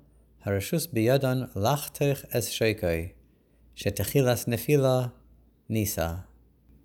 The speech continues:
במה דברים אמורים שמחזירין אנשים אלו מאורכי המלחמה? במלחמת הרשות. אבל במלחמת מצווה, הכל יוצאין,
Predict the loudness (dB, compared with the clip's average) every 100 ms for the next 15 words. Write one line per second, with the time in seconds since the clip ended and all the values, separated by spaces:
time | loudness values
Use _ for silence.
0 | -20 -6 2 4 4 4 2 2 0 2
1 | 0 2 2 2 0 -4 -4 -2 -2 0
2 | 0 2 2 -2 -2 0 0 -2 -2 2
3 | 2 2 0 0 0 0 0 -2 0 -2
4 | -2 -2 0 -2 -6 -16 -20 -20 _ _
5 | -20 -20 -2 0 2 0 0 2 2 0
6 | 0 0 0 0 -2 -6 -14 -18 _ _
7 | _ _ _ _ 0 2 4 2 2 2
8 | 2 0 0 0 0 -2 2 2 2 -4
9 | -16 _ _ -20 _ -8 -6 2 4 4
10 | 4 2 0 -2 -2 -4